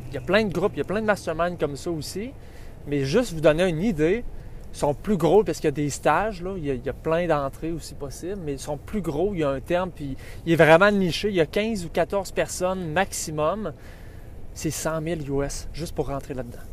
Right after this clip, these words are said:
C'est pas, c'est, donc, c'est pour vous dire, là, c'est vraiment pas, on pense pas, c'est pas le même genre d'individus qui vont aller là, là. Puis il y a une liste d'attente, semblerait-il,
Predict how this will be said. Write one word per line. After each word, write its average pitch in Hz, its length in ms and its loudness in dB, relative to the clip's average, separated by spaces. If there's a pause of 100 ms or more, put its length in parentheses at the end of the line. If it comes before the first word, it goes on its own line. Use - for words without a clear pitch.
(360)
C'est - 120 -12
pas, 156 160 4
c'est, - 160 -8
donc, 156 160 -2
c'est - 80 -8
pour 160 140 2
vous 147 100 0
dire, 165 280 6
là, 143 80 0
c'est 147 160 -2
vraiment 151 400 6
pas, 196 320 2
on 147 80 0
pense 147 320 4
pas, 185 200 2
c'est - 120 -4
pas 185 80 6
le 170 60 2
même 175 140 2
genre 175 200 4
d'individus 135 520 -4
qui - 120 -10
vont 127 100 -4
aller 120 160 -6
là, 127 180 -6
là. 123 80 -8 (280)
Puis - 80 -12
il 135 80 -4
y 135 40 2
a 135 40 2
une 139 200 0
liste 165 280 4
d'attente, 143 520 -4
semblerait-il, 139 840 -4